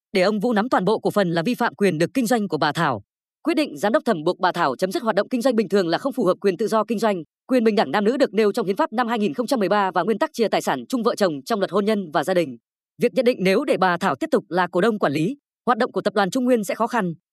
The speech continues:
ảnh hưởng sự ổn định và việc làm cho hàng nghìn công nhân bị Viện Kiểm sát Nhân dân tối cao cho rằng không có cơ sở. Các công ty có tranh chấp giữa vợ chồng ông Vũ đều thành lập từ năm hai nghìn không trăm linh sáu, sau tám năm hai người kết hôn nhưng tòa án lại chia cho bà Thảo ít hơn chồng hai mươi phần trăm giá trị,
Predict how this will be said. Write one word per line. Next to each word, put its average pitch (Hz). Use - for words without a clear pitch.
ảnh 226
hưởng 170
sự 269
ổn 196
định -
và 185
việc 196
làm 196
cho 254
hàng 214
nghìn 180
công 247
nhân 233
bị 214
Viện 190
Kiểm 180
sát -
Nhân 233
dân 214
tối 190
cao 220
cho 240
rằng 190
không 226
có 208
cơ 226
sở. 127
Các 311
công 240
ty 226
có 190
tranh 240
chấp 302
giữa 269
vợ 226
chồng 165
ông 190
Vũ 233
đều 196
thành 185
lập 170
từ 175
năm 220
hai 220
nghìn 196
không 208
trăm 233
linh 202
sáu, 180
sau 247
tám 214
năm 262
hai 226
người 180
kết 285
hôn 220
nhưng 233
tòa 175
án 190
lại 262
chia 220
cho 240
bà 170
Thảo 156
ít 285
hơn 220
chồng 175
hai 220
mươi 233
phần 185
trăm 220
giá 196
trị, 214